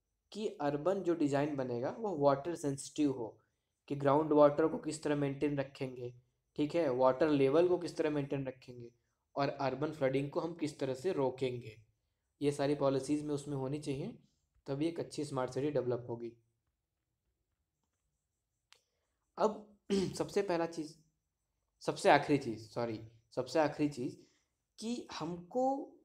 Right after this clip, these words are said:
सारी स्कीम्स मिला के, जितने भी स्कीम्स चलाई जा रही हैं ना इंडियन गवर्नमेंट या फिर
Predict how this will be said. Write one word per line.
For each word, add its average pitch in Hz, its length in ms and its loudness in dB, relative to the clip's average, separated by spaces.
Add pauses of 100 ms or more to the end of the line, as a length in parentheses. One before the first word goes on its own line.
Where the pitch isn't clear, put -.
(360)
सारी 202 480 -2
स्कीम्स 202 580 -6
मिला 139 340 2
के, 123 200 -8
जितने 127 340 -8
भी 160 100 -2
स्कीम्स 160 440 -8
चलाई 135 320 0
जा 139 140 0
रही 117 160 -4
हैं 117 120 -10
ना 151 220 -12 (240)
इंडियन 127 320 -4
गवर्नमेंट 123 360 0
या 123 80 0
फिर - 260 -10